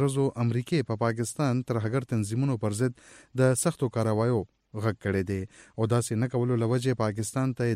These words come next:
دړکه ورکړې ده چې ډېر څه به وبیلي. د آی اس پی آر مشر وینا وه، پاکستان د خپل اړخه ډېر څه کړي دي او اوس د امریکې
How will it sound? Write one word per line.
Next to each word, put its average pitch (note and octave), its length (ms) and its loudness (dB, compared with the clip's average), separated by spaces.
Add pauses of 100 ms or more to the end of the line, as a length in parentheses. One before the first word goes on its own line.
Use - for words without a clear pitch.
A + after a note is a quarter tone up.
دړکه G2 320 0
ورکړې C3+ 380 0
ده C#3+ 100 4 (400)
چې - 100 0 (120)
ډېر C3+ 200 4
څه G#2 140 -4
به F#2+ 60 -4 (100)
وبیلي. G2 420 0 (500)
د - 20 2 (180)
آی G#2+ 200 0
اس G2+ 100 -4 (100)
پی A2+ 160 2
آر A#2 140 0
مشر A#2+ 280 0
وینا A#2 240 2
وه، C3 180 2
پاکستان B2 480 2 (200)
د A2 180 4
خپل C#3 240 0
اړخه B2+ 320 2 (520)
ډېر D3 120 6 (100)
څه G#2 180 -2
کړي G#2 260 0
دي F#2+ 100 -4 (100)
او G2+ 140 -2
اوس A#2 180 0
د A2+ 80 2
امریکې G#2+ 360 0